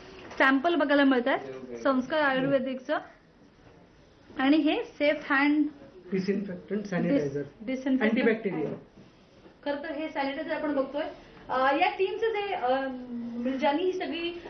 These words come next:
Speaker 1: रेड घातली ते इन्स्पेक्टर धनंजय, अ, जाधव आहेत आपल्याबरोबर. अ, सर, या-, याची कुणकुण तुम्हाला कशी लागली?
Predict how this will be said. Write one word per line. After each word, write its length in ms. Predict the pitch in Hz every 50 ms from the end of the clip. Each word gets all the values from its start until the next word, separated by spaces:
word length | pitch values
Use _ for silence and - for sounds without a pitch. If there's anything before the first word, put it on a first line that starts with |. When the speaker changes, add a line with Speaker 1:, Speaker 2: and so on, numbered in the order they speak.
| - -
Speaker 1:
रेड 260 | 247 262 294 320 320
घातली 280 | 320 294 311 330 330 339
ते 60 | 302
इन्स्पेक्टर 340 | 277 262 - - - - -
धनंजय, 520 | 269 294 285 294 294 285 294 320 320 320 330 339 339 - - - - -
अ, 140 | 233 233 240
जाधव 320 | 233 247 277 262 247 311
आहेत 140 | 330 330 330
आपल्याबरोबर. 480 | 294 254 285 269 254 247 247 240 247 - - - - - - - -
अ, 280 | 262 262 277 277 277 285 - - - 330 277 262 254
सर, 200 | 415 440 440 415
या-, 220 | 311 294 285 - 302
याची 220 | 339 330 330 - 466
कुणकुण 480 | 453 427 403 403 427 - 508 480 -
तुम्हाला 300 | - 349 302 285 254 262
कशी 180 | 254 - 269 247
लागली? 260 | 233 226 226 233 202